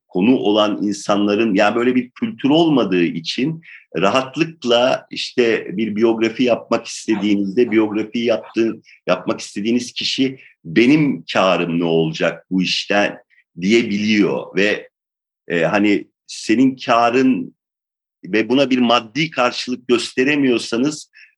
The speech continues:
e, bazen insanların kafasında canlanmıyor yani. Onun karı ne olduğunu tam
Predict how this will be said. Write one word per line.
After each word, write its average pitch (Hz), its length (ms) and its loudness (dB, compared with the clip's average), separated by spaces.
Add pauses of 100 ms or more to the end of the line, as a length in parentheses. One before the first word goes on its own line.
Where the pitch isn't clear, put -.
e, 85 140 0
bazen 117 300 4
insanların 123 480 0
kafasında 120 540 -4
canlanmıyor 107 840 2
yani. 73 400 -2
Onun 95 460 -2 (1200)
karı 98 460 2
ne 117 180 0
olduğunu 101 680 0
tam 110 300 -2